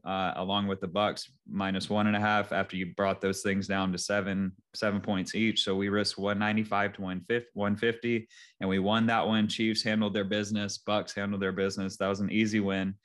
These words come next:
Uh, the Patriots under did not go as expected. The Bills played the best offensive game I think anyone in the N F L has ever played. Uh, they never had to punt the whole game.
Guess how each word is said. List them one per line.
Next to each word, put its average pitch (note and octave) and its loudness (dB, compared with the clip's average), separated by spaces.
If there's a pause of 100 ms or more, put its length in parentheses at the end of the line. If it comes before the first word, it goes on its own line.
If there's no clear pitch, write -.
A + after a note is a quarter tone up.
(400)
Uh, G2 2
the F#2 0
Patriots C3 -2
under A2+ 0
did F#2 -4
not G2+ -2
go G#2 0
as G2+ -2
expected. G2 -4
The F#2+ -4
Bills G#2 0
played G#2 -2
the G2 -2
best G#2+ 2
offensive G#2 -2
game G2+ 0
I F#2+ -4
think G2 -4
anyone G2+ 2
in G2 0
the F2+ -2
N G2 0
F G2 -2
L G2 2
has F2+ -2
ever G2+ -2
played. G#2+ 0 (460)
Uh, F#2+ 0 (260)
they G2+ 2
never G#2+ 2
had G#2+ 2
to F#2+ 0
punt G#2 -4
the G2 -2
whole G2+ 0
game. G#2 -2